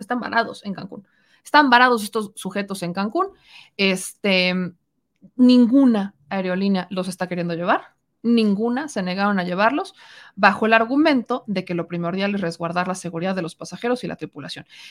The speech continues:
El caso, como les decía, llegó hasta el primer ministro de Canadá, en donde, pues, Justin Trudeau señaló desde el miércoles que estaba extremadamente frustrado, por no decir está hasta la madre, y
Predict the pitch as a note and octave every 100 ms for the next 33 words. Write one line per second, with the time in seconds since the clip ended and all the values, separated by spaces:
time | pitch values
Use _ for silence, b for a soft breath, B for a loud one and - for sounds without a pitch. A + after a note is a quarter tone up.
0 | B B3+ C#4+ G4+ A#4+ - E4+ - _ -
1 | F#3+ F#3 F#3 F3+ A#3+ G3+ G#3 G#3 G#3+ F#3
2 | F#3+ G3+ G3 G#3 G3 G#3+ A3 G3 G3+ G3
3 | F3+ F3+ F3 F#3+ B3 - E3+ F3+ F#3 G3
4 | G#3 G3 G3 E3+ - D#3 F3 G3 A#3+ A3+
5 | - F#3 G3+ G3+ - F#3+ G3+ - G#3 -
6 | - F#3 F#3 A3 G3 G3 G3 G3 F3+ F#3+
7 | - F#3+ F#3 F#3 F3+ F3+ F3+ G3 F#3 F3
8 | - F#2 F3+ G#2+ - _ B B B B
9 | B - D4 F4+ F#4